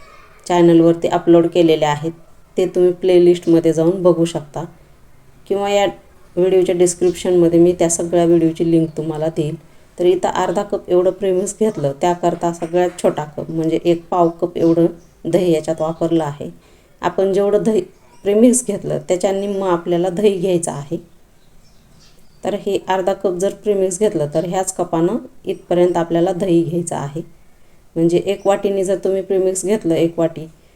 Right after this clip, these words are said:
तर अर्धी वाटी त्याला दही टाकायचं आहे. आता त्यात गरजेनुसार आपण पाणी टाकून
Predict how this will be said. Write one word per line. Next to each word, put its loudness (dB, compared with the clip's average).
तर -2
अर्धी -2
वाटी 2
त्याला -4
दही -4
टाकायचं -8
आहे. -10
आता -2
त्यात -4
गरजेनुसार 4
आपण 0
पाणी 2
टाकून -4